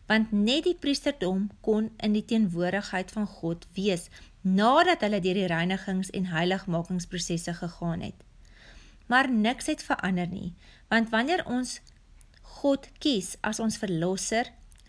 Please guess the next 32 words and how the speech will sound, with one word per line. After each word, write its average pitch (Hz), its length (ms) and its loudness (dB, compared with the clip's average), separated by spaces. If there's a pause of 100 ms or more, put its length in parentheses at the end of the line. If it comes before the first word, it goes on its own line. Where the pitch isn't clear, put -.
(100)
redder 226 400 2 (320)
en 202 180 0
hemelse 269 440 0
Vader 226 640 0 (440)
en 277 180 0
in 277 180 -2
verbond 240 580 -2
begin 240 360 0
leef, 180 380 0 (360)
dit 214 140 -8
beteken 247 480 -2
om 208 120 -2
gehoorsaam 226 640 0
te 233 180 -4
wees 170 260 -2
aan 190 260 -4
alles 254 440 0 (260)
wat 202 240 -4
God 226 160 -2
ons 226 180 -4
leer 202 240 -2
in 214 80 -2
sy 202 200 -4
woord, 175 320 -4
dan 247 200 2
sê - 400 -2
hy, 151 300 -2 (400)
is 311 240 4 (100)
ons 185 420 2
'n 190 200 -2
heilige 185 420 0
priesterdom, 180 640 -4